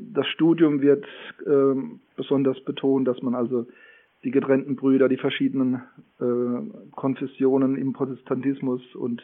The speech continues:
die Orthodoxie, dass man die auch gut kennenlernt, dass man sie studiert und, ähm, sie versucht zu verstehen.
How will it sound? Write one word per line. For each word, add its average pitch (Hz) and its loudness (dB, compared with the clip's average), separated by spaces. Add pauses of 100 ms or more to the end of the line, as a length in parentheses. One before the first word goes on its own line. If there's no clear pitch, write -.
(100)
die - -6
Orthodoxie, 123 -2
dass 127 2
man 127 0 (380)
die 131 2
auch 127 0
gut 127 0
kennenlernt, 143 4
dass 123 -4
man 120 -2 (520)
sie 123 -4
studiert 135 2
und, 120 0
ähm, 120 -2
sie 127 -2
versucht 147 0
zu 135 0
verstehen. 147 0